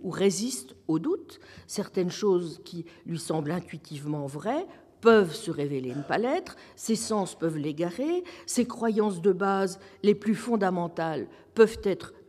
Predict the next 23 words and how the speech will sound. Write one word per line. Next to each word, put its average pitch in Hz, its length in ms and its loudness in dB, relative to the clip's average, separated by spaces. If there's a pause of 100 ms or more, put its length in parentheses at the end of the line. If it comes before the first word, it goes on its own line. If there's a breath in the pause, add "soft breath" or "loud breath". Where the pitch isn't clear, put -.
défaites. 202 720 -2 (420)
Ainsi, 233 320 0
l'intuition, 185 720 -4 (380 loud breath)
souvent 220 420 0
invoquée 170 680 2 (260 loud breath)
comme 160 200 0
critère, 359 600 -2 (260)
peut 190 180 -2
être 165 300 -2
battue 170 400 -4
en 147 80 -4
brèche. 127 400 -8
Comment, 202 380 2 (440 loud breath)
en 160 120 -4
effet, 170 400 0
distinguer 175 920 -4 (300 loud breath)
la 175 120 -2
connaissance 165 680 -2 (100)
intuitive 254 800 -2 (340 loud breath)
d'une 185 200 2
connaissance 180 580 2
qui - 120 -12
serait 165 340 -2